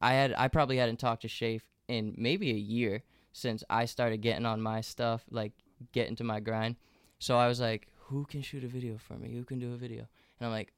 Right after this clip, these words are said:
"Oh, Shafe." So I reach out to Shafe. He's living in Austin in his basement apartment, and we go over and I, like, play the song, and he's like, "Okay." So we, we kinda, like, hit it off a little bit. Like, we're like, "All right, like, you wanna work? Like,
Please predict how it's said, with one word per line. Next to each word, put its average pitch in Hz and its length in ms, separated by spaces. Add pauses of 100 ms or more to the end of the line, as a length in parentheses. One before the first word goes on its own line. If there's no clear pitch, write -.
(140)
"Oh, 139 200 (360)
Shafe." - 420 (420)
So 127 120
I 123 40
reach 139 260
out 147 160
to 143 80
Shafe. 127 600 (240)
He's 139 220
living 143 240
in 131 120
Austin 120 580
in 117 100
his 117 180
basement 120 380
apartment, 113 540 (440)
and 117 400 (200)
we 117 160
go 117 360
over 117 240
and 113 100
I, 110 80
like, 107 120
play 117 160
the 110 80
song, 113 360
and 113 100
he's 110 120
like, 113 180
"Okay." 139 460 (360)
So 117 600 (500)
we, 127 600
we 123 140
kinda, 170 260
like, 147 200
hit 156 140
it 131 100
off 131 240
a - 20
little 117 200
bit. 110 160
Like, 117 200
we're 120 140
like, 113 340
"All 143 80
right, 135 240
like, 120 240
you 120 120
wanna 113 220
work? 123 360
Like, 113 400